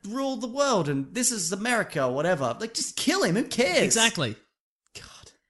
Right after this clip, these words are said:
Speaker 2: I guess 'cause this is
Speaker 1: It's a movie, isn't
Speaker 2: and
Speaker 1: it?
Speaker 2: it's a movie, and it's supposed to be like a more extreme James Bond. And it, traditionally, a James Bond villain explains what's gonna happen before
Speaker 1: Yeah.
Speaker 2: they do it. And sure, the time of that is past.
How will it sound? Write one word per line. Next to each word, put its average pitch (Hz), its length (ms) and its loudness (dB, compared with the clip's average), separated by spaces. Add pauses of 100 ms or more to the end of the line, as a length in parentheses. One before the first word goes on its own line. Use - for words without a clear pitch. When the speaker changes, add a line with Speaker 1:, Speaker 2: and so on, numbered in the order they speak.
(180)
Speaker 2:
I 277 60 -4
guess 220 220 4
'cause 269 140 0
this 269 160 6
is - 260 4 (220)
Speaker 1:
It's 214 160 0
a 262 60 6
movie, 151 380 4
isn't 180 120 6
Speaker 2:
and 269 80 6
Speaker 1:
it? 302 60 6
Speaker 2:
it's - 120 4
a 285 40 2
movie, 285 340 6
and 247 80 6
it's - 100 6
supposed 247 300 6
to 240 60 -2
be 226 100 2
like 196 360 6
a 180 100 4
more 185 200 4
extreme 160 420 2
James 131 320 0
Bond. 117 360 -4 (160)
And 165 180 0
it, 160 320 0
traditionally, 202 560 0
a 165 60 4
James 175 300 2
Bond 151 180 2
villain 135 220 -2
explains 139 520 0
what's 135 140 -4
gonna 131 180 -2
happen 123 240 -2
before 123 240 -4
Speaker 1:
Yeah. 117 140 0
Speaker 2:
they 117 80 -2
do 107 160 -4
it. 95 100 -8 (220)
And 165 140 2
sure, 220 320 6
the 180 80 0
time 170 260 4
of 135 80 -4
that 135 160 6
is 123 80 -2
past. - 680 0